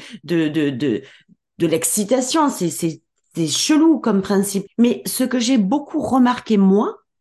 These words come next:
c'est que, que ce soit dans notre vie personnelle, dans notre vie professionnelle, que ce soit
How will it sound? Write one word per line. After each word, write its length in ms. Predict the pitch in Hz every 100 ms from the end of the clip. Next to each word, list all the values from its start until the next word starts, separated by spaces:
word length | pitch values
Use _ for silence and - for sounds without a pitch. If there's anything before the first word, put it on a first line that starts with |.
| _ _ -
c'est 160 | 208
que, 100 | 233
que 140 | 220 208
ce 140 | 226
soit 380 | 226 311 339 - - _ _ _ _ _ _ -
dans 180 | 156 143
notre 300 | 139 135 156
vie 160 | 175
personnelle, 760 | 220 202 175 - 185 196 302 208
dans 120 | 170
notre 260 | 170 170 196
vie 160 | 185
professionnelle, 720 | 220 202 196 202 190 180 233
que 120 | 294 226
ce 100 | 202
soit 300 | - 202